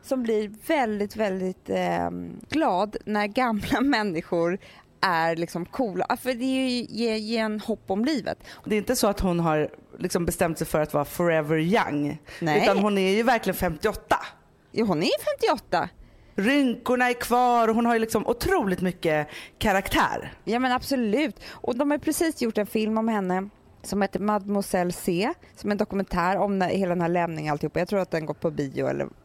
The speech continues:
Speaker 1: ja, den är i alla fall en jättestor film. Och hon är så här: "Nej, men jag har ju på, nu på så här senaste året blivit liksom något av en kändis, vilket är jättekonstigt för mig. Men jag bara tänker så här, alla har sin stund och nu ska jag fan med njuta av min."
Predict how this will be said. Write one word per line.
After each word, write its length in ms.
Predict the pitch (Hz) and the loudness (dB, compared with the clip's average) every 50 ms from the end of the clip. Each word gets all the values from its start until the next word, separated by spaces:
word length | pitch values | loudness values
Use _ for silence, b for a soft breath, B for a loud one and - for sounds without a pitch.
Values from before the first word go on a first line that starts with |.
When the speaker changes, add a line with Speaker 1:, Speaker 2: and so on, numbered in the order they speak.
| - - - | -20 -8 -4
Speaker 1:
ja, 180 | - 180 156 - - _ _ _ - | -2 -2 -2 -4 -12 _ _ _ -4
den 140 | 196 202 | -2 0
är 40 | 185 | 0
i 20 | 175 | 0
alla 80 | 170 | -2
fall 140 | - - 151 | -2 -4 -4
en 40 | 160 | -4
jättestor 280 | 165 - - - 160 170 | -6 -8 -8 -8 -8 -6
film. 200 | - - - 185 B B B B B B B B B B B B B B B B B B B B B B - | -6 -8 -10 -10 B B B B B B B B B B B B B B B B B B B B B B -20
Och 260 | - - 294 311 - - | -2 0 0 0 2 2
hon 160 | 339 370 427 427 | 2 2 2 2
är 40 | |
så 60 | 359 285 | 2 2
här: 80 | 233 | 2
"Nej, 120 | 233 262 285 | 2 2 2
men 140 | 302 294 | 2 2
jag 160 | 220 196 185 220 | 2 2 2 4
har 80 | 294 | 4
ju 200 | 392 453 440 - - - _ | 4 2 2 0 -2 -6 _
på, 140 | - 311 302 - - - - | -4 -4 -4 -4 -6 -10 -4
nu 160 | - 269 254 | -2 -2 -2
på 80 | 220 - | -2 0
så 80 | - 247 | 0 0
här 80 | 214 | 0
senaste 560 | 208 - - 277 240 214 196 185 190 - - - - | 0 -2 -2 0 0 0 0 -2 -2 -4 -4 -2 0
året 340 | 269 311 392 370 277 - | 0 2 2 2 2 0
blivit 300 | - 208 226 208 185 - | 0 -2 -2 -2 -2 -4
liksom 280 | 196 196 185 - 202 180 | -4 -4 -2 -4 -6 -6
något 340 | - - 220 220 185 180 - | -4 -2 -2 -2 0 0 -2
av 80 | 170 175 | -2 -2
en 60 | 190 | -2
kändis, 560 | - - - 294 381 403 359 226 175 - - | -2 0 0 0 2 2 0 0 -2 -2 -4
vilket 200 | 180 175 180 - | -6 -6 -6 -4
är 40 | 190 | -2
jättekonstigt 520 | 208 226 - - - - 285 311 - - | -4 -4 -4 -4 -2 -2 -2 -2 -4 -4
för 60 | - 202 | -2 -2
mig. 120 | 170 - - - | -2 -2 -4 -4
Men 60 | - 262 | -2 -2
jag 80 | 349 349 | 0 0
bara 140 | 415 370 | 0 -2
tänker 320 | - - 269 233 214 - 196 | 0 0 -2 -2 -2 -4 -2
så 80 | - 180 | 0 0
här, 100 | 165 - - _ _ _ _ _ | 0 -2 -4 _ _ _ _ _
alla 320 | - 330 339 285 254 262 285 | -2 0 0 0 0 0 0
har 160 | 277 311 302 | 0 -2 -2
sin 280 | - - 208 185 190 | -2 -2 -2 -2 -2
stund 460 | 185 - - 170 160 151 156 160 151 - _ | -4 -4 -4 -2 -2 -2 -2 -4 -8 -6 _
och 100 | - 220 | -2 -2
nu 80 | 220 | -2
ska 180 | 226 - - 202 | -4 -4 -4 -4
jag 100 | 160 - - - - - - | -4 -4 -8 -18 -20 -6 -2
fan 360 | 302 311 247 - - - 180 | -2 -2 0 -2 -4 -4 -4
med 100 | 180 175 | -4 -2
njuta 440 | 175 185 202 202 147 - _ - - | -2 -2 -2 -2 -4 -6 _ -4 -2
av 100 | 147 156 | -2 0
min." 360 | 185 220 226 - - - 190 | -2 -2 -2 -4 -6 -10 -12